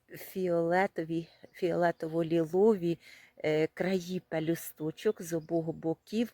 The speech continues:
оцієї голубої смужки. Ось. Отже, бачите, як тут разом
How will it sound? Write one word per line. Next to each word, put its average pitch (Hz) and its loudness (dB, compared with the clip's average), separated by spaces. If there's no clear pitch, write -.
оцієї 180 -2
голубої 170 2
смужки. - -8
Ось. - -16
Отже, - -16
бачите, - -10
як 175 2
тут 226 -6
разом 202 -4